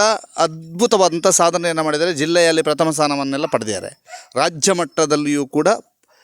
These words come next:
ಆ, ಶಾಲೆಯನ್ನು ಪ್ರತಿನಿಧಿಸಿದ್ದಾರೆ. ಈಗ ತನುಶ್ರೀ ಇದ್ದಾರೆ. ತನುಶ್ರೀ, ಹೇಗಾಯ್ತು ಎಸ್ ಎಲ್ ಸಿ ಎಕ್ಸಾಮ್? ರಿಸಲ್ಟ್ ಬಂದಿದೆ,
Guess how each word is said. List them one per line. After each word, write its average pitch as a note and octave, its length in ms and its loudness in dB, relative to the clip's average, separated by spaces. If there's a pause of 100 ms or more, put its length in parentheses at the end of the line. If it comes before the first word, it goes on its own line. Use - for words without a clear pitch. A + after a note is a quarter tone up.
(200)
ಆ, C3+ 240 0
ಶಾಲೆಯನ್ನು E3 600 0
ಪ್ರತಿನಿಧಿಸಿದ್ದಾರೆ. A#2 840 -2
ಈಗ D#3+ 100 2 (500)
ತನುಶ್ರೀ E3+ 340 0
ಇದ್ದಾರೆ. C#3+ 240 0
ತನುಶ್ರೀ, D3 460 -2 (400)
ಹೇಗಾಯ್ತು F#3 540 0
ಎಸ್ C#3+ 140 0
ಎಲ್ E3 120 0
ಸಿ D#3 80 2
ಎಕ್ಸಾಮ್? C#3 360 0 (180)
ರಿಸಲ್ಟ್ D#3+ 380 2
ಬಂದಿದೆ, C3+ 500 -2